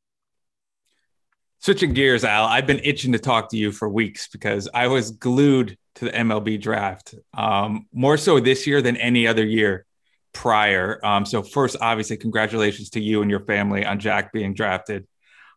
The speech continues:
Um, describe the emotions when you hear Jack Leiter, his name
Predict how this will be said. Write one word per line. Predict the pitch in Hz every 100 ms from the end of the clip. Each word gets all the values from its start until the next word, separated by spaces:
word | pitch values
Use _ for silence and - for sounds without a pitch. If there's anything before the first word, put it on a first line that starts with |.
| _
Um, | 113 107 104 107 - _ _ _ _ _
describe | 127 - 180 175
the | 170
emotions | 151 131 123 113 98 95 - _ _
when | 113 120
you | 123
hear | 123 117
Jack | 95 113 117 123
Leiter, | 107 107 95 90 _ _
his | 113 107
name | 117 113 101 95